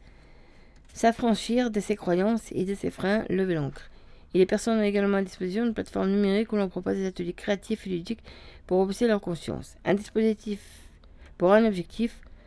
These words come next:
croire en soi pour mieux se positionner dans l'emploi. Le tout de manière ludique. Nous avons également le dispositif Prêt à l'emploi, donc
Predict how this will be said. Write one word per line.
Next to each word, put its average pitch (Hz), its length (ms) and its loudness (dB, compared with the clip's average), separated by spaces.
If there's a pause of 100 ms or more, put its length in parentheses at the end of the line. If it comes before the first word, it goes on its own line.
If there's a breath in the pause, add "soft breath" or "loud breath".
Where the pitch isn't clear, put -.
(160 soft breath)
croire 247 260 4
en 220 100 4
soi 226 280 2
pour 190 200 0
mieux 214 180 4
se - 120 -4
positionner 202 460 0
dans 214 100 4
l'emploi. 170 520 0 (480 soft breath)
Le 180 100 0
tout 254 340 0 (480)
de - 60 2
manière 214 300 4
ludique. 165 380 -4 (320 loud breath)
Nous 190 120 2
avons 220 200 6
également 202 440 4
le 220 80 2
dispositif 185 560 -6
Prêt 208 160 2
à 196 80 6
l'emploi, 190 340 0
donc 160 300 0